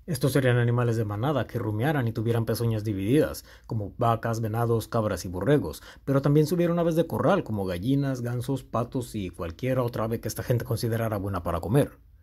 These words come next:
Subieron por lo menos siete pares de cada uno de esos,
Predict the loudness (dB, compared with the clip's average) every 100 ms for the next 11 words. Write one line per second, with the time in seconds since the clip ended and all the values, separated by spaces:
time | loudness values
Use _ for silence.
0 | -20 -20 -8 0 2 4 4 4 4 4
1 | 4 2 2 2 2 0 0 0 2 2
2 | 2 2 6 6 4 -2